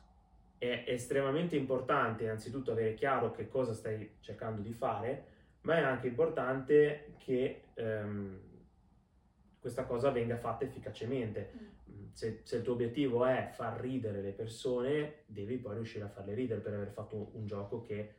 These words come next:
Speaker 1: raggiunge quello che vuoi fare. E non c'è una formula definita, la cosa giusta da fare, e non è necessariamente, non è necessario che un gioco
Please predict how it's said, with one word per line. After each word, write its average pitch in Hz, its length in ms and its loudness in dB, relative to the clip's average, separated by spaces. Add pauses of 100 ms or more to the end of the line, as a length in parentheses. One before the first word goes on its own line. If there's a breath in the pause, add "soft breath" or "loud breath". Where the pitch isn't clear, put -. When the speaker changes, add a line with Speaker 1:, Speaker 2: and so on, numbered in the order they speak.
(140 loud breath)
Speaker 1:
raggiunge 107 420 -4
quello 104 220 2
che 104 80 -6
vuoi 107 120 -2
fare. 113 320 -2
E 151 100 0
non 165 140 0
c'è 208 180 4
una 143 180 2
formula 113 420 0
definita, 117 800 -4 (1000 loud breath)
la 117 260 0
cosa 120 320 0
giusta 113 340 -6
da 117 120 -2
fare, 156 500 4
e - 80 -6
non 117 220 -2
è 135 60 0
necessariamente, 117 1200 -2
non 113 180 -4
è 139 40 -2
necessario 135 480 2
che - 80 -2
un 139 100 0
gioco 131 560 2